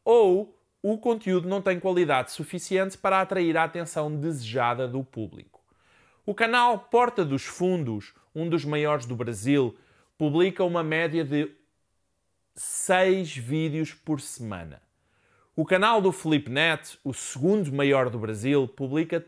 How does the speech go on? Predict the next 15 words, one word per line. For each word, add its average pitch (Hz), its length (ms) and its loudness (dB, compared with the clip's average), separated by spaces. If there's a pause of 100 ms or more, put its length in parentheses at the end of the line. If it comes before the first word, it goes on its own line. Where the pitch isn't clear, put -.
(160)
todos 185 540 2
os 170 260 -4
dias. 147 640 -6 (600)
O 160 80 -4
canal 208 440 4
PewDiePie, 185 1200 2
o 139 80 -8
s-, - 180 -10
o 143 100 -2
maior 143 460 4
canal 208 300 2
do 185 120 2
YouTube 180 380 -2
do 156 160 -2
mundo, 190 640 0